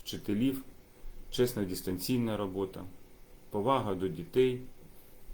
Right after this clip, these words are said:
глибокі знання роблять свою справу. До нас йдуть діти. Мені це дуже приємно. Хочу звернутися до всіх друзів школи, батьків, вчителів, колег.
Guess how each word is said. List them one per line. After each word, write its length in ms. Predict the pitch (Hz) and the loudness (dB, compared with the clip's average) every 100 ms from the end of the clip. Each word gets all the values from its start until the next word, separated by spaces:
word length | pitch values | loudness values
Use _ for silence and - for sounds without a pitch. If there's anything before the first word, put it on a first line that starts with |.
| - - - - - - - - - - - - 85 | -8 -8 -8 -12 -14 -16 -16 -16 -14 -12 -10 -10 0
глибокі 480 | 113 110 131 135 95 | 2 6 6 4 -2
знання 540 | 95 95 104 127 143 - - - - - | 0 0 2 0 0 -4 -10 -14 -12 2
роблять 420 | 127 123 110 - | 2 4 2 2
свою 300 | 98 98 98 | 0 2 0
справу. 460 | - 78 80 82 | -4 -6 -4 -2
До 120 | 82 107 | -2 0
нас 360 | 139 147 - - - | 2 0 -4 -12 -10
йдуть 400 | 85 87 120 120 - - - - 80 | -6 -2 -2 -4 -16 -20 -20 -16 -8
діти. 380 | 82 87 - 82 - | -4 -4 -6 -10 -6
Мені 220 | 98 135 | 2 4
це 160 | 156 90 | 4 0
дуже 300 | 95 120 104 - - - - | -2 -2 -6 -10 -20 -20 -8
приємно. 420 | 92 92 80 78 - - - - - - - - - - | -4 -2 -2 -8 -14 -18 -20 -20 -20 -20 -18 -18 -16 -2
Хочу 280 | 143 139 | 0 2
звернутися 640 | 127 131 147 156 156 120 120 | 2 4 8 8 6 2 4
до 140 | 117 | 6
всіх 360 | 127 143 131 - | 6 6 4 0
друзів 520 | - 113 127 104 95 | 0 6 6 4 0
школи, 420 | - - 87 85 | -2 -2 0 0
батьків, 560 | 80 104 - 127 127 123 | 0 0 0 -2 -2 -2
вчителів, 640 | - - - 107 123 - | -8 -6 -2 2 0 0
колег. 380 | 92 90 120 | 0 4 4